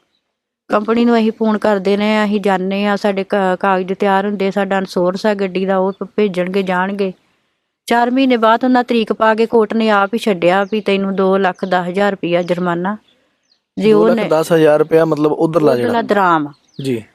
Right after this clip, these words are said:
Speaker 1: ਹਾਂਜੀ, ਇੱਧਰਲਾ ਪੰਜਾਹ ਲੱਖ ਰੁਪਇਆ ਬਣਦਾ ਜੀ।
Speaker 2: ਹੂੰ।
Speaker 1: ਤੇ ਤੂੰ ਆਪਦਾ ਜਿੱਥੋਂ ਮਰਜ਼ੀ ਇਕੱਠਾ ਕਰਕੇ ਤੂੰ ਫੇਰ ਇੰਡੀਆ ਜਾ ਸਕਦਾ ਜੀ।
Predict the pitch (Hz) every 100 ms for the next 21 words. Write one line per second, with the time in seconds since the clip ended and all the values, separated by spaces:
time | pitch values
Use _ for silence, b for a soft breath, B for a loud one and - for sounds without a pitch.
0 | 202 185 170 180 202 226 233 240 233 240
1 | 247 233 - 208 196 196 180 160 143 139
2 | 139 - - 147 127 113 104 _ _ _
3 | 202 202 190 185 170 165 147 - _ -
4 | - 214 214 208 202 208 202 196 208 -
5 | 226 196 175 208 208 - 196 185 185 175
6 | 202 202 196 202 190 190 180 185 180 175
7 | 170 180 151 147 147